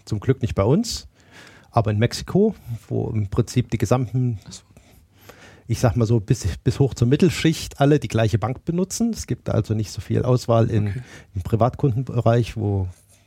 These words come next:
Speaker 1: Leute was anderes machen. Und da hat man einfach wirklich massiv Daten abgeschöpft. Zugangsdaten und Konten leergeräumt.
Speaker 2: Hm.
Speaker 1: Das ist also durchaus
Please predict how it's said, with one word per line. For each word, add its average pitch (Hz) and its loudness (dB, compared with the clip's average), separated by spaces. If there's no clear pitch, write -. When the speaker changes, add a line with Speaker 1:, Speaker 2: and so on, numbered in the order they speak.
Speaker 1:
Leute 98 0
was 95 0
anderes 120 0
machen. 165 2
Und 120 4
da 98 4
hat 113 2
man 135 0
einfach 131 0
wirklich 117 0
massiv 131 -2
Daten - 2
abgeschöpft. - -8
Zugangsdaten 101 2
und 107 -6
Konten 113 2
leergeräumt. 98 0
Speaker 2:
Hm. 135 -2
Speaker 1:
Das 120 -4
ist 120 -6
also 117 -2
durchaus 113 -2